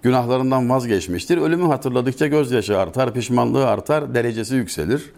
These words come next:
Üçüncüsü bir kısım evliyadır. Ölümü hatırlamakla teselli bulur.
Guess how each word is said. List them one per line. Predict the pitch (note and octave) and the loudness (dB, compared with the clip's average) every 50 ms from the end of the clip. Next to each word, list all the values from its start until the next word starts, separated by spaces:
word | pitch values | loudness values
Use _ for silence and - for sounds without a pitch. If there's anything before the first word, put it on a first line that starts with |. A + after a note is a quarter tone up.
| - - | -2 0
Üçüncüsü | B2+ B2+ - F3+ F3+ E3 D#3+ D3 - E3+ F3 E3 D3+ | 0 2 2 2 2 2 2 2 2 2 2 4 2
bir | F3+ F3 | 2 0
kısım | - E3 C#3+ C#3+ D3+ D3 | -2 -4 -2 0 2 2
evliyadır. | C#3 C3+ C3 C3+ C#3+ D3+ D#3 D#3+ E3+ E3+ F3+ E3+ - - - - - - - | 2 2 2 2 2 2 2 0 0 -2 -4 -6 -6 -12 -18 -20 -4 0 2
Ölümü | C#3 D#3+ E3+ F#3 G3 G3 | 2 4 4 2 2 0
hatırlamakla | F3+ D#3 D3+ D3+ - E3 D#3 D#3+ E3+ F3+ - D#3+ - D#3 D3 C#3 | 0 0 0 -2 -2 0 0 0 0 0 0 0 0 -2 0 0
teselli | - D3 C#3 - C#3+ C#3+ C#3 D3 D#3+ D#3 C3 | 0 -2 0 2 2 2 2 4 2 2 2
bulur. | G#2+ F2+ D#2 C2 - | 0 -4 -6 -6 -10